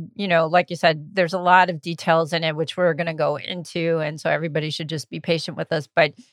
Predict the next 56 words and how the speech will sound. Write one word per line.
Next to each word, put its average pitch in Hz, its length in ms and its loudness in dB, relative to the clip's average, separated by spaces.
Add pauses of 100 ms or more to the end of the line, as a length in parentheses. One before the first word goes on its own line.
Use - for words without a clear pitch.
you 180 100 -6
know, 175 180 6
you 175 200 -4
really 190 260 2
need 180 160 -4
to 165 100 0
<laughs> - 0 -
understand 202 640 2
those 190 220 2
details 175 540 0
to 185 80 -8
kind 165 260 0
of 165 60 -10
make 156 200 -6
sense 160 460 -2
of 151 180 -2 (120)
the, 160 200 -2 (160)
the 196 80 0
case 220 460 0
and 175 100 -4
where 165 140 0
the 165 80 -2
court's 156 380 -6
going. 156 480 2 (400)
But 190 120 6
I 196 80 6
think 240 160 0
it's 220 120 -2
a 196 100 2
really, 185 380 2
really 175 300 2
important 160 680 -4
topic 156 420 0
right 151 220 0
now, 151 160 -2
gir-, 156 300 -2 (100)
given 170 200 -2
the 156 100 -4
current 160 260 -4
environment. 151 640 0
So, 160 340 6 (460)
you 208 60 -6
know, 214 100 6
as 220 200 6
we 240 80 6
always 247 220 6
like 220 180 2
to 208 80 -6
do, 208 260 0
Mike, 185 280 -2
when 190 100 -6
we 180 100 -6
talk 170 260 0
about 175 280 0
these 160 180 -8
topics, - 580 0